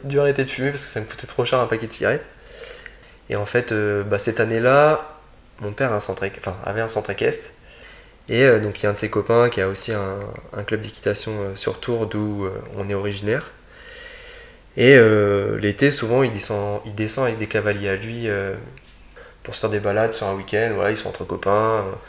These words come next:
truc hyper convivial. Et en fait, dans ce lot de personnes-là, il y avait une prof, Madame Baudu, qui était, euh, prof, en fait, euh, dans l'école dans laquelle j'ai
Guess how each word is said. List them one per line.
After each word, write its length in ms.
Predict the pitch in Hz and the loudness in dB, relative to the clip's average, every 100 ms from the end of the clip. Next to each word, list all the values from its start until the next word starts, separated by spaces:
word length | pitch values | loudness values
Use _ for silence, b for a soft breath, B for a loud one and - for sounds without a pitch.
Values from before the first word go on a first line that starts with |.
| B | B
truc 220 | - 113 117 | -8 -6 4
hyper 220 | 117 - | 4 6
convivial. 580 | 107 101 117 143 143 - | 0 4 8 10 8 4
Et 60 | |
en 80 | 98 | 2
fait, 160 | - 120 | 2 2
dans 160 | 104 | 2
ce 220 | - - | 0 -2
lot 180 | 101 110 | -2 -2
de 60 | 117 | 0
personnes-là, 420 | - - 107 131 | 0 2 0 0
il 60 | 135 | 0
y 20 | |
avait 120 | 104 | -2
une 100 | 101 | -6
prof, 480 | - 120 139 - - - B B B B B B B B B B - - - 107 | 0 4 4 2 -12 -20 B B B B B B B B B B -20 -20 -12 -8
Madame 200 | 107 107 | -8 -4
Baudu, 420 | 110 110 135 143 | -4 -2 -4 -6
qui 160 | - | -8
était, 340 | 107 - 120 127 | -8 -4 -2 -2
euh, 240 | 113 107 - - - - - - - - | -2 -4 -6 -10 -20 -20 -20 -20 -20 -14
prof, 280 | - 123 135 | 2 2 4
en 60 | 101 | 0
fait, 300 | 123 131 110 | 0 0 -2
euh, 380 | 104 101 101 | -2 -2 -4
dans 200 | 104 107 | 0 2
l'école 540 | 113 104 120 127 113 101 | 2 4 8 8 6 0
dans 100 | 101 | 0
laquelle 320 | 95 120 120 | 2 0 0
j'ai 480 | 104 107 117 101 | -4 -2 0 -2